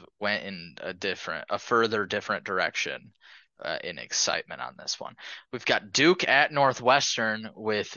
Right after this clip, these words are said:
the Union busting Wildcats as a ten-point favorite. I begrudgingly pick them against this spread.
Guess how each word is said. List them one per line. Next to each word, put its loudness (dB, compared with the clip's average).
the 0
Union 0
busting 2
Wildcats 4
as -6
a -12
ten-point -4
favorite. 4
I 4
begrudgingly 0
pick -2
them 0
against -2
this -4
spread. 2